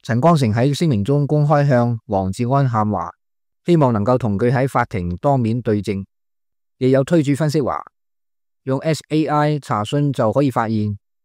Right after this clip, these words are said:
支持黃志安嘅群體嘅特徵。總體嚟講，支持黃志安嘅群體規模小，聲音弱，但立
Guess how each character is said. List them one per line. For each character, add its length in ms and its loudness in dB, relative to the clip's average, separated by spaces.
支 120 -2
持 140 2
黃 200 2
志 120 -2
安 280 2
嘅 160 2
群 220 0
體 60 -4
嘅 40 2
特 180 -4
徵。 260 -4
總 160 0
體 60 2
嚟 200 2
講， 320 0
支 120 0
持 140 4
黃 180 0
志 120 -6
安 180 2
嘅 260 -2
群 100 -2
體 100 -4
規 280 0
模 160 0
小， 340 -4
聲 180 -2
音 160 2
弱， 180 0
但 200 -2
立 40 2